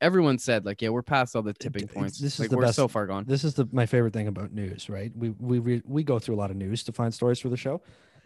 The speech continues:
Speaker 2: I absolutely love the fact that you read something like that, and it's like, I, I only found it because I was reading through so much shit, and then I, something caught my eye, and I was like, "Oh, what's this?"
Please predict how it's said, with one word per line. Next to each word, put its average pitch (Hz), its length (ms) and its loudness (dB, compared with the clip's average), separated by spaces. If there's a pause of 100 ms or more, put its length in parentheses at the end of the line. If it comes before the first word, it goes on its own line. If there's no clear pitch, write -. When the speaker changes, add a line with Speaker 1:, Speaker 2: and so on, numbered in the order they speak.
(200)
Speaker 2:
I 139 80 4
absolutely 160 420 4
love 120 220 4
the 113 100 -2
fact 101 300 -2
that 113 120 0
you 113 140 -2
read 110 320 0
something 110 260 -2
like 107 180 -2
that, 110 260 0
and 120 100 -2
it's 110 140 -4
like, 107 160 -2 (800)
I, 139 140 2
I 135 120 6
only 170 140 6
found 151 320 6
it 113 80 2
because 123 240 4
I 127 80 -4
was 117 160 -8
reading 127 200 4
through 123 100 2
so 127 140 4
much 113 140 2
shit, 123 240 2
and 117 80 0
then 113 80 2
I, 107 60 0
something 117 340 -2
caught 117 140 0
my 98 120 -4
eye, 107 180 -2
and 104 80 -4
I 110 40 -2
was 107 80 -2
like, 147 140 -4
"Oh, 160 40 -2
what's 117 200 -4
this?" 101 300 -2